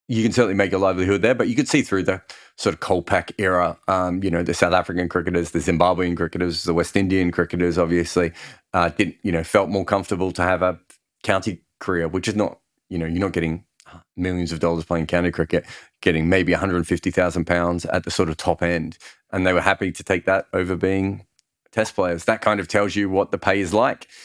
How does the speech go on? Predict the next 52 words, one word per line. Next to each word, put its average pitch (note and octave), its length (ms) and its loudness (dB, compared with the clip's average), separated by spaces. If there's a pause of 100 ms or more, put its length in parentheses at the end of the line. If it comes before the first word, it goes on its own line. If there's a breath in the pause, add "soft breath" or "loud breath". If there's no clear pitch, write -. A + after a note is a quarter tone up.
(760 loud breath)
So, D3+ 180 6
yeah, C3+ 320 4
that D3 180 2
is C#3 140 0
a, D3 200 0
that B2+ 120 4
is B2+ 100 0
a C3+ 60 -2
big C3+ 240 -2
problem. E3+ 480 0
It's A#2 240 -4
one G#2 140 2
of A2 40 -2
the G#2+ 60 -2
reasons G#2+ 300 0
why G#2+ 160 4
I've G2+ 80 -4
said A#2 280 -2
that - 280 -2 (220)
the F2+ 80 -8
players G#2 280 0
should G2 140 -4
be F#2+ 80 -2
paid G2 260 2
out G2 160 2
of F2 60 -4
a F2+ 40 -2
central G2 360 0
fund, F#2+ 480 -2
not G2 280 -2
by F#2+ 280 2
per G2 280 -2
country. G2 420 0
We're, F2+ 360 0
we're G2 180 0
creating A2 580 2
a G#2+ 100 -2
system B2+ 600 0
that A#2+ 180 2
is A#2+ 160 2
only B2+ 220 4
gonna B2+ 160 4
benefit A#2+ 520 0
the A#2+ 160 2
richest A#2+ 420 0
teams A#2 440 2
for - 220 -2
no D3 100 2
real D3 220 2
reason. A#2 420 0
Why A2 160 6
would, C3 260 -2